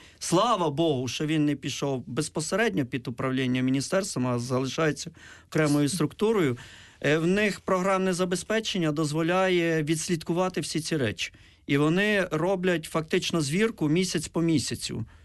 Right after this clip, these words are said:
О, працюють із тим же ж, е, загсом, який реєструє смерті, і, і ці всі речі. А от по питаннях нарахування субсидій,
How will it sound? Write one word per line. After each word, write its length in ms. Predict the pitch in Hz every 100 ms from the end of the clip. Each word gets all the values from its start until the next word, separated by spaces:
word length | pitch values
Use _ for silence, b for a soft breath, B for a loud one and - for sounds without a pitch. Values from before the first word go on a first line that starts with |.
| b b b b b -
О, 360 | 135 135 123 127
працюють 680 | 160 156 190 175 147 131 -
із 260 | 143 127 -
тим 220 | 160 143
же 240 | 139 143
ж, 220 | 127 -
е, 260 | 135 131 131
загсом, 520 | 131 202 220 - 196
який 260 | 185 185 180
реєструє 460 | 170 160 175 170
смерті, 480 | 156 165 160 156 147 139 135 135 135 135 139 B B -
і, 60 |
і 40 | 147
ці 140 | 156
всі 220 | 139 151
речі. 380 | 135 107 - 117 B B B
А 140 | 135
от 300 | 165 208 220 -
по 120 | 208
питаннях 720 | 190 208 214 202 202 190 180
нарахування 640 | 190 190 185 190 185 175 175
субсидій, 680 | 165 185 - 247 196 117